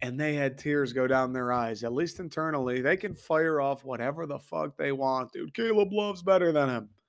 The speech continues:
Whatever. He doesn't, he's not even that good. Whatever. Akins is gonna transfer. Whatever. They can say whatever they want, bro. Tyson Walker coming back to Michigan State is a massive win for Michigan State.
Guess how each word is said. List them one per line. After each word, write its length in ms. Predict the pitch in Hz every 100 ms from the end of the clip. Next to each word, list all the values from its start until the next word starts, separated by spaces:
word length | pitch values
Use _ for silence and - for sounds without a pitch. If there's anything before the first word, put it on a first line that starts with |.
| _ _ _ _
Whatever. 460 | - - - - - _ _ _ _ _ -
He 140 | 202 208
doesn't, 360 | 208 196 208
he's 180 | 208 202
not 280 | 190 185 185
even 180 | 180 175
that 260 | 170 160
good. 360 | 165 160 135 101 -
Whatever. 580 | 127 - - - - - -
Akins 480 | 185 214 170 202 185
is 120 | 180
gonna 220 | 196 185
transfer. 580 | 160 156 147 139 135 190
Whatever. 520 | 139 123 117 143 - _ _ _ -
They 140 | 156
can 180 | 151 156
say 220 | 165 156
whatever 460 | 139 135 151 151 156
they 160 | 151
want, 520 | 139 151 147 123 - -
bro. 320 | 123 - - _ _ _ _ _ _ _ _ _
Tyson 420 | - 165 165 220
Walker 340 | 196 196 202 147
coming 340 | 160 160 151
back 240 | 139 156
to 80 | -
Michigan 400 | 160 151 160 151
State 340 | 139 143 147 160 - - _ _
is 200 | 147 151 143
a 260 | 143 123 -
massive 540 | 135 151 180 170 160 131
win 280 | 139 117 104 _ _ _ _ - - - _ _ _ _ _ _ _ _
for 120 | - 143
Michigan 400 | 135 127 120 107
State. 320 | - 80